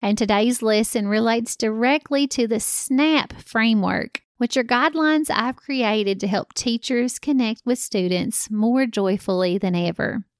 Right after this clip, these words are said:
For now, I'm still working to serve my current group of students, but the doors will be opening soon, and I know you are a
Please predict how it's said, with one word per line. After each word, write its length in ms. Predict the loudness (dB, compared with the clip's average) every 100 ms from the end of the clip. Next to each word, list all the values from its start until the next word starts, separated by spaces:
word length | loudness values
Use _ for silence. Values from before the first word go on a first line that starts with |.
| _
For 220 | -4 0
now, 440 | 0 2 2 2 0
I'm 160 | -2
still 320 | -4 0 2 2
working 440 | 2 0 0 0
to 80 | 0
serve 300 | -2 -2 0
my 180 | -2 -2
current 540 | -6 -2 2 2 0
group 260 | -2 -2 0
of 140 | -2
students, 680 | -2 0 0 0 -2 -4 -4
but 160 | -2
the 120 | -4 -4 -2
doors 500 | 0 2 2 0 0
will 120 | -2
be 200 | -2 -4
opening 500 | -2 -2 -2 0 0
soon, 500 | -2 -2 -2 -2 -2
and 120 | -2 0
I 120 | 0
know 420 | 0 0 2 0
you 320 | 0 0 0
are 300 | -2 -2 -2
a 180 | -2 -4